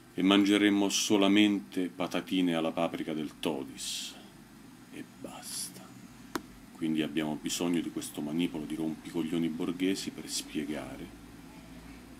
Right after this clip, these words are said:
con un certo tono grave, che quello che noi facciamo non solo ha un senso, ma ha molto senso, perché qui si tratta di cultura,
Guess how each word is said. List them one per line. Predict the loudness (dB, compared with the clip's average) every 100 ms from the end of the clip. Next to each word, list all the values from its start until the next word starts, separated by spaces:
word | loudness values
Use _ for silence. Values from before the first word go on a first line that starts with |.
| -18 -20 -20 -20 -18
con | -12 -12
un | -10 -8
certo | -2 -2 -2 -6
tono | 0 2 2
grave, | 0 0 2 2 0
che | -2
quello | -2 0 0
che | 0
noi | -2
facciamo | -4 -8 -4 -2 0 -2
non | -6 -6
solo | 2 2 2
ha | -2
un | -10
senso, | -8 -8 -10 -10 -10 -10 -14 -20 -20 -20 -20 -20 -20 -20 -20 -20 -20 -20 -20 -20 -12
ma | -10 -10
ha | -4
molto | 4 6 6 0 -14
senso, | -12 -12 -14 -14 -14 -14 -18 -20 -20 -20 -20 -18 -16 -12
perché | -4
qui | 0
si | 2
tratta | 2 0 -2 -6
di | -6
cultura, | -8 -8 -8 6 8 8 6